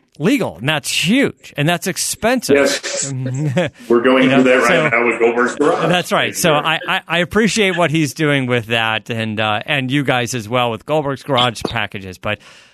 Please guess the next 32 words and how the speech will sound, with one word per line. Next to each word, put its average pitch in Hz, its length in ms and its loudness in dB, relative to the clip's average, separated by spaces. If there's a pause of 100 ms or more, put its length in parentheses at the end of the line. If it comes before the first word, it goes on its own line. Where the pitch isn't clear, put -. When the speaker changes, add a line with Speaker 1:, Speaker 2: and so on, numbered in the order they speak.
(300)
Speaker 1:
uh, 120 400 0
all 185 120 0
right, 123 160 -2
so 185 180 2
let's 202 180 2
go 226 120 0
ahead 190 140 2
and 175 80 -4
wrap 165 240 0
things 147 240 -2
up. 147 160 0
I 131 120 0
know 151 100 0
you've 131 220 0
got 135 160 -2
some 127 220 -6
errands 123 440 -4
to 123 120 -8
run, 120 440 -2
and 127 220 -2
we've 120 140 -4
got 127 120 -2
another 120 220 -2
show 120 240 -2
coming 113 340 -4
in. 135 200 -2
But, 139 120 0
guys, 147 240 -2
thank 185 240 0
you 165 120 -4
so 131 260 0
much, 160 260 0